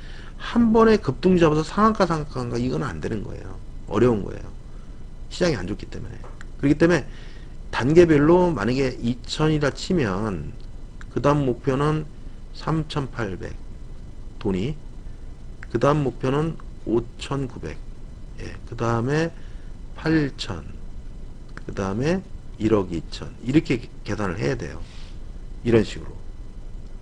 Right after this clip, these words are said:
그러니까 어, 과정이 매우 복잡하죠. 한 번, 한 번으로 끝나는 게 아니에요. 수없는 시도를 해야 돼요. 수없는 시도를. 예, 수없는 시도를 해야 되고,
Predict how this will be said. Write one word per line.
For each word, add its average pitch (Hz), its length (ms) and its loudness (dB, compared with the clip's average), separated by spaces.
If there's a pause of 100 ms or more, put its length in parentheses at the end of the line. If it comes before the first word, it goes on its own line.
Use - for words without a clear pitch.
(200)
그러니까 143 360 4 (720)
어, 110 460 6
과정이 160 380 10
매우 135 240 10
복잡하죠. 135 560 4
한 214 200 8
번, 160 220 6
한 220 220 8
번으로 208 300 10
끝나는 123 340 4
게 123 80 0
아니에요. 98 160 -2
수없는 240 480 10
시도를 175 400 8
해야 127 140 2
돼요. - 340 -6
수없는 175 460 6
시도를. - 320 -6 (640)
예, 90 100 -8 (160)
수없는 190 420 8
시도를 151 340 6
해야 139 80 8
되고, 156 460 8